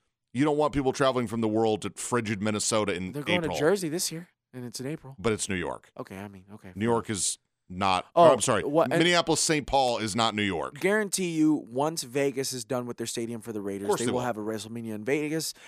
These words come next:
Speaker 2: and then be aware that WrestleMania is coming back to L A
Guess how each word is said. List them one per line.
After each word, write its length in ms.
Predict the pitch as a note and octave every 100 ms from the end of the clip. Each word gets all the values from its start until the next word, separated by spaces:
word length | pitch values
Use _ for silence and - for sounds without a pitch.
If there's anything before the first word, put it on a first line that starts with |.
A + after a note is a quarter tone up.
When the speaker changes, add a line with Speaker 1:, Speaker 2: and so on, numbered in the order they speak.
| -
Speaker 2:
and 160 | C#3+ C#3+
then 240 | C#3+ C#3 - G#2 -
be 160 | D3
aware 460 | D#3 C#3 B2+ A#2+ A#2+ - _ _
that 320 | A#2+ A2+ G#2+ - _ _ A#2
WrestleMania 420 | C#3+ - C#3 C3
is 80 | A#2+
coming 240 | C3+ B2
back 220 | A#2 A2
to 120 | - -
L 140 | G#2+
A 100 | G#2